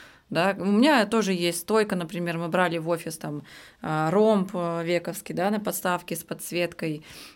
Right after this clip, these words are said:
э, какие-то там раскладки, что-то нужно было. То есть у меня есть уголок спектралевский, я его всегда вожу с собой в машине, в очень удобной коробке в белой.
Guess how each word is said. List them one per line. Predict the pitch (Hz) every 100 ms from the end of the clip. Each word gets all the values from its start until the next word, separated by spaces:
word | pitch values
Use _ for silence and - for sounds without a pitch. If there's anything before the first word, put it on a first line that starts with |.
| -
э, | 160 156 156
какие-то | 151 160 190 190 170
там | 170 165 160 160
раскладки, | 170 190 190 180 190 190 208
что-то | - 170 165
нужно | 170 165 165
было. | 156 160 151
То | 151
есть | 160 160
у | 175
меня | 202
есть | 240 202 208
уголок | 202 208 185 175
спектралевский, | - - - 180 175 165 - 165
я | 170
его | 165
всегда | - 170 175 160
вожу | 170 165
с | 180
собой | 165 170
в | 170
машине, | 170 240 254
в | 185
очень | - 196 185
удобной | 190 170 165
коробке | 180 240 285 240
в | 214
белой. | 220 214 202 190